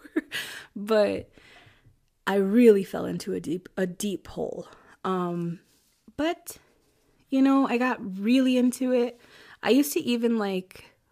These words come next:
like, I used to watch missing person cases, and then I would go try to solve them. And, like, <laughs> I don't know, <laughs> I guess I thought I was a detective or whatever. But, yeah. So, I don't know, that's where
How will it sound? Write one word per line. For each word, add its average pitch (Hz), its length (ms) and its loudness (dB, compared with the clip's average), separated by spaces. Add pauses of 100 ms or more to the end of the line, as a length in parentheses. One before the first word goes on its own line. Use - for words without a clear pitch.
(140)
like, 190 280 -2
I - 80 -2
used 214 180 -2
to 240 60 -4
watch 202 220 -4
missing 190 340 -6
person 185 400 -10
cases, 240 480 -4
and 180 200 -4
then 180 100 -4
I 180 80 -6
would 170 220 -6
go 175 420 -8 (560)
try 175 180 -10
to - 80 -12
solve - 300 -10
them. - 180 -16 (320)
And, 185 120 -2
like, 170 260 -6 (460)
<laughs> - 480 -20
I 180 80 -8
don't 156 120 -8
know, 165 160 -4
<laughs> - 40 -4
I 208 60 0
guess 185 260 -4
I 190 80 -2
thought 175 400 -6
I 175 140 -6
was 185 120 -2
a 185 80 2
detective 175 680 -8
or 180 120 -6
whatever. 180 520 -8 (760)
But, 165 560 -4
yeah. - 440 -8 (160)
So, 196 680 -2 (400)
I 208 80 0
don't 233 140 2
know, 233 180 2
that's 196 420 -2
where 220 380 2